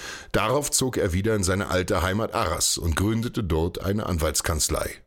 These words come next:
Mit großem Erfolg wohlgemerkt. Er machte sich einen noblen Namen als eine Art Champion der Schwachen und Hilflosen,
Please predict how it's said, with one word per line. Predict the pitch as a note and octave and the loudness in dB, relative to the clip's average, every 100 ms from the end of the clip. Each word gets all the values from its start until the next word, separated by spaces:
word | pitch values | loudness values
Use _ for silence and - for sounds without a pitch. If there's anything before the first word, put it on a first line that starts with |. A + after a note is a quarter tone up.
| _ _ - | _ _ -4
Mit | - | -2
großem | - D2+ - F#2 | 0 0 0 0
Erfolg | F2+ - - A2 - | -2 0 0 0 0
wohlgemerkt. | D2 C#2+ D#2 B1+ - - - - - - | -2 0 -2 -2 -4 -8 -10 -10 -10 -4
Er | B2+ | 0
machte | D3 E3+ D#3 | 0 0 0
sich | C3+ D#3 - A2+ | 0 0 0 -2
einen | D3 D3 | 0 0
noblen | A2+ G#2 B2 B2+ | 0 2 0 2
Namen | A2 C3 A2 F#2+ | 2 2 0 0
als | D2+ - | 0 -2
eine | - E2+ D#2+ | 0 -2 -2
Art | D2+ - - | -4 -8 -4
Champion | - B2 G#2+ F2 F#2 D2 | 0 2 2 2 2 2
der | D2+ | 0
Schwachen | - G#2 G#2+ G#2 B2+ | 2 2 0 0 0
und | A2+ | 0
Hilflosen, | A2+ C#3+ - D2 C#2 D2+ C#2 | 2 0 0 -2 0 -2 -6